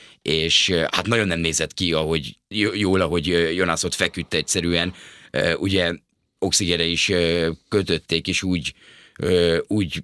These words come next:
rakták be a mentőautóba, és utána úgy vitték kórházba. Mm,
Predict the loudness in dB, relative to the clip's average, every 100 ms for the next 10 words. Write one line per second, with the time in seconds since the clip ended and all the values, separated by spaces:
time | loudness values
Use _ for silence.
0 | -4 -2 0 -2 0 0 0 0 2 2
1 | 2 0 2 2 0 -2 0 0 -2 -4
2 | -2 -2 0 0 0 -2 0 0 0 -4
3 | -20 -20 _ _ -6 0 2 2 2